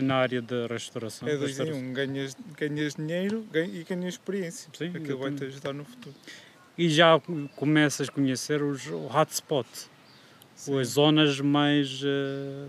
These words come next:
Speaker 1: com
Speaker 2: Sim.
Speaker 1: mais, eh, movimento em termos
Speaker 2: Sim.
Speaker 1: de onde as pessoas fazem encomendas mais.
Speaker 2: Exato, também a
Speaker 1: Compram
Speaker 2: local
Speaker 1: mais.
Speaker 2: Para escolheres, por exemplo, a localização onde
Speaker 1: Exatamente,
Speaker 2: queres
Speaker 1: isso também
Speaker 2: abrir o
Speaker 1: ajuda.
Speaker 2: restaurante.
Speaker 1: Exa-,
Speaker 2: Sim,
Speaker 1: certamente.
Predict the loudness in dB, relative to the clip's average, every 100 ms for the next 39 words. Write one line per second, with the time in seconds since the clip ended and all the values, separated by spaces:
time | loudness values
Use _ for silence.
0 | -2 2 6 6 6 2 -2 0 0 0
1 | 2 2 4 2 2 -2 -2 0 2 0
2 | -2 -4 -6 -4 -8 -14 -16 -20 -20 -20
3 | -10 6 8 8 6 2 -2 -4 -4 0
4 | -2 0 -2 0 0 2 2 2 -4 -6
5 | -10 -10 -10 -6 -6 -4 6 8 8 6
6 | 4 4 2 0 -4 -12 _ -8 -8 -8
7 | -8 -8 -8 -8 -8 -6 -4 -4 -4 -4
8 | -4 -8 -4 -2 0 0 2 0 0 0
9 | -2 0 -2 -2 -4 -4 -4 -4 -6 -8
10 | -14 -18 _ _ -20 -14 -12 -10 -10 -8
11 | -4 -2 -2 -6 -10